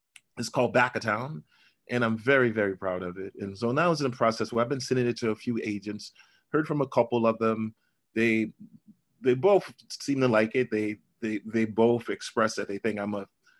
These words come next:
a great storyteller, but they think that my story, um, needs a,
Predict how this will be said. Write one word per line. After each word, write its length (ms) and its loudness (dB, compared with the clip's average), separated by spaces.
a 80 -8
great 420 2
storyteller, 840 4
but 180 4
they 140 6
think 340 0
that 200 0
my 160 0
story, 720 0
um, 520 -8
needs 440 -2
a, 280 -4